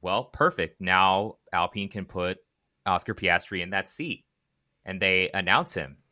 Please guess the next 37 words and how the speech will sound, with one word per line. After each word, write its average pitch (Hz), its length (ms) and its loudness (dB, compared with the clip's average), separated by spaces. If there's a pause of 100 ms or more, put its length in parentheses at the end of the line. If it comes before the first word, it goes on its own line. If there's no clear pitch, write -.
(160)
in 87 120 -12
that 78 200 -6
seat. 76 280 -12 (560)
And 92 160 -8
then 95 100 0
he 113 160 -4
pulls 92 580 -6 (200)
what 92 220 -4
we're 98 140 -8
gonna 95 200 -4
now 92 280 0
call 90 320 0
an 85 80 -4
Alex 82 260 -4
Palou 87 460 -4
because 80 400 -10
he 90 180 -12
did 82 120 -10
it - 100 -12
<laughs> - 0 -
first 90 580 0 (400)
and 92 140 -8
says, 87 480 -2 (480)
"Nope, 107 320 0 (420)
I 101 100 2
wasn't 95 240 -4
part 107 220 2
of 101 100 -4
this. 101 460 -2 (920)
I 87 160 -4
didn't 87 240 -10
say 95 160 0
I 90 60 2
was 87 140 -8
joining 104 360 -4
you. 92 460 -6 (320)
Um, 82 560 -6